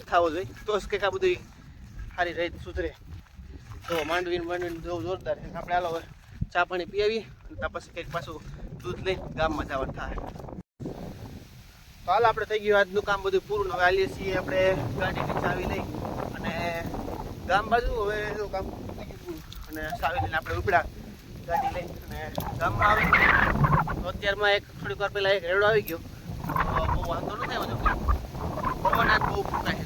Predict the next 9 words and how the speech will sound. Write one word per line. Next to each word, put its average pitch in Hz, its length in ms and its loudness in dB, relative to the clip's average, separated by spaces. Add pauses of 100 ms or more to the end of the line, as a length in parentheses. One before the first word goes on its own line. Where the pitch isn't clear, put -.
જોરદાર, - 420 0 (920)
ખડરાટી 226 480 8
બોલે 196 180 6
છે 165 120 -4
પવનની, 156 360 -4
તમે 160 200 -6
જોઈ 196 180 2
શકો 180 260 -8
છો 160 140 -6